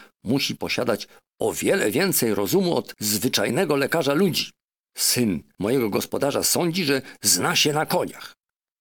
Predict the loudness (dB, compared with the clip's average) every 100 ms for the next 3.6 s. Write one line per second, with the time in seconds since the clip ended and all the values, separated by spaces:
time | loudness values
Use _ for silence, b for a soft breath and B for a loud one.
0 | -12 -4 -2 -2 -2 -2 -2 -2 -2 -2
1 | -2 -4 -4 -2 -4 -4 -8 -10 _ b
2 | b -4 0 0 0 0 -4 -4 -6 -6
3 | -4 0 2 2 0